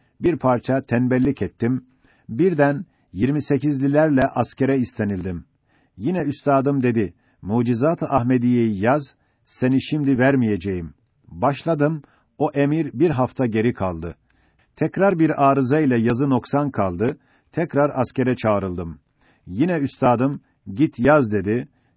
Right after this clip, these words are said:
Ciddi çalışmaya başladım. Fevkal me'mul, ikinci defa emir geri kaldı. Bir hafta sonra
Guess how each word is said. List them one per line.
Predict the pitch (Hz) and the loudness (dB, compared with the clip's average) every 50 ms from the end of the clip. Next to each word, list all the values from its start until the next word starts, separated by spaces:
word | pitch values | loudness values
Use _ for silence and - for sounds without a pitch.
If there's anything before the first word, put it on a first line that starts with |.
| - 92 87 | -18 -14 -4
Ciddi | 90 117 135 127 113 131 185 190 | -2 -2 -2 0 -2 -2 -4 -2
çalışmaya | 139 - 135 127 127 104 - 127 131 135 131 120 | -2 0 0 0 -2 -2 0 0 2 2 2 0
başladım. | 110 101 - - 107 95 110 123 139 135 135 _ _ _ _ _ _ | -2 -2 -4 -4 -4 -2 -2 -2 -2 -4 -8 _ _ _ _ _ _
Fevkal | _ - 156 180 180 151 - 139 135 | _ -4 -2 -2 -2 0 2 2 2
me'mul, | 123 120 120 117 - 123 135 147 156 156 156 - _ _ _ _ _ _ - | 4 2 0 0 0 2 2 2 2 -2 -6 -10 _ _ _ _ _ _ -4
ikinci | 123 120 - 147 151 147 180 160 | -4 -2 -2 -2 -2 -2 0 0
defa | 156 147 - - 139 139 135 | 0 0 2 2 0 0 0
emir | - 123 131 139 147 151 | 0 0 2 2 2 2
geri | 127 120 107 120 123 143 139 | 0 0 2 2 2 2 2
kaldı. | - 104 95 87 80 90 87 80 - _ _ _ _ _ _ _ _ _ _ - | 0 -2 -4 -4 -6 -8 -10 -12 -14 _ _ _ _ _ _ _ _ _ _ -10
Bir | 117 139 202 | -6 -4 -2
hafta | 185 160 135 120 - - 117 | 0 2 0 0 0 -2 -4
sonra | - - 113 110 104 104 113 131 143 | -2 -2 -2 -2 0 0 0 0 -2